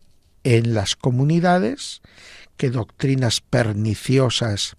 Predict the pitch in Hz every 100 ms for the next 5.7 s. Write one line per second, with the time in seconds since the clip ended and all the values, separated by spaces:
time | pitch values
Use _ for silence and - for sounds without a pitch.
0 | - 127 113 107 - - 175 151 117 113
1 | 104 107 - - - - _ 131 110 107
2 | - 131 135 113 - - 120 120 104 107
3 | 107 - - _ - 113 107 98 117 139
4 | 117 110 - 113 104 - - 127 113 101
5 | - 135 127 - - 104